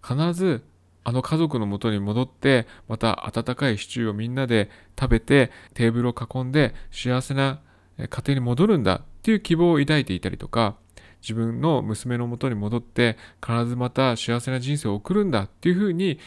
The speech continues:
未来を常に思い描いていた人たちだったわけです。この二つの、えー、種類の共通点があったんですね。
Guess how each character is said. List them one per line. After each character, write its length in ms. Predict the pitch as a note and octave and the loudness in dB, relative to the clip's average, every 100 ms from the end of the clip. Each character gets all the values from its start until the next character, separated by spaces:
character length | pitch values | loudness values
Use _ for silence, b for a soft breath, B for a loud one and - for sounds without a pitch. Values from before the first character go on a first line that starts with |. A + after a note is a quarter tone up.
| B | B
未 120 | E3+ | -4
来 300 | G3 F#3+ F3+ | 0 2 2
を 160 | G#3 D3 | 2 0
常 240 | - F3 D3+ | -2 0 0
に 140 | C3+ | -2
思 280 | A#2 A#2 B2+ | -2 -2 0
い 60 | |
描 320 | A#2+ A#2 C3 B2 | 0 0 2 2
い 80 | |
て 140 | - F2+ | 0 -4
い 80 | - | -4
た 120 | F2+ | -8
人 220 | - G2+ | -4 -4
た 100 | E2 | -4
ち 160 | - - | -8 -10
だ 120 | - G2+ | -6 -6
っ 20 | |
た 120 | - | -6
わ 60 | - | -10
け 80 | |
で 80 | - | -14
す。 160 | - - _ _ - B B | -18 -20 _ _ -20 B B
こ 140 | - C#4 | -4 -4
の 80 | |
二 180 | B3 C#4 | 0 0
つ 140 | C#4 C#4+ | 0 2
の、 260 | G3 - B B B | 2 0 B B B
え 40 | |
ー、 240 | G2 G#2 - | -8 -6 0
種 140 | C#3 | 2
類 100 | A#2+ | 2
の 120 | E3 | 0
共 200 | D#3 C3+ | -2 -2
通 160 | B2 A#2+ | -2 -4
点 120 | F2+ | -4
が 60 | F2 | -6
あ 40 | |
っ 40 | |
た 80 | - | -8
ん 60 | - | -14
で 80 | - | -10
す 80 | |
ね。 140 | F3+ | -8